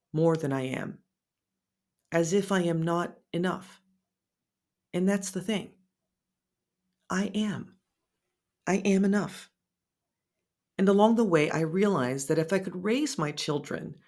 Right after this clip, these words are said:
without passing on my own baggage, my issues, my problems, they'd be okay. That if I could raise them with the things I respect and admire, they'd be okay.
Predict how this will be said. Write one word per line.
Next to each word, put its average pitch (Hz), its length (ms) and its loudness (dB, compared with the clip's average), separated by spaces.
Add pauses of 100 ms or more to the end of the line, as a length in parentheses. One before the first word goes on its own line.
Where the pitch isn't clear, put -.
(500)
without 202 500 0
passing 156 540 0
on 147 300 -4
my 139 240 -6
own 220 260 2
baggage, - 600 -6 (260)
my 151 220 -4
issues, - 580 -8 (240)
my 170 200 0
problems, - 640 -8 (840)
they'd 226 180 6
be 240 140 4
okay. 233 460 -2 (960)
That 190 100 4
if 196 140 2
I 202 60 2
could 180 260 -4
raise 247 380 2
them 117 260 0
with 165 160 -6
the 160 80 -2
things 170 360 -2
I 156 60 -2
respect - 880 -8 (120)
and 143 120 -8
admire, 165 680 -6 (1000)
they'd 175 160 -2
be 170 180 -2
okay. 208 460 -8